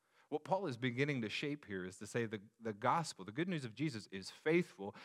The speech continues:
but guess what, guys? It's not always gonna go according to our plans. The people of Israel expected a king, and they got a carpenter's son.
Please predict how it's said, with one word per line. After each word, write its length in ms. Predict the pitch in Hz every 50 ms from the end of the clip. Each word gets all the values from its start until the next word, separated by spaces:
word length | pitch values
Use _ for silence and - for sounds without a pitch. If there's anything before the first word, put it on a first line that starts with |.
| - - -
but 140 | 180 151 -
guess 200 | 202 185 - -
what, 120 | 190 -
guys? 200 | - 117 113 - -
It's 160 | 143 135 -
not 260 | 139 135 151 165 175 170
always 180 | 156 131 120
gonna 180 | 110 131 117 107
go 180 | 107 117 110
according 340 | 104 - - 117 101 98 95
to 120 | 92 92 87
our 80 | 85
plans. 500 | - - - 175 156 - - - - - _ _ _ _ _ _ _ _ _ _ _ -
The 80 | 151
people 260 | 135 202 220 190 170 156
of 100 | 143 156
Israel 340 | 190 190 143 139 127 123
expected 400 | 120 120 - - 110 113 - 117
a 60 | 127 117
king, 300 | - 202 226 165 107 - - - - -
and 160 | 117 120 123
they 120 | 139 151 135
got 340 | - 110 107 127 185 - - - _ _ _ -
a 40 | -
carpenter's 480 | - - 226 226 - - 87 160 - -
son. 120 | - -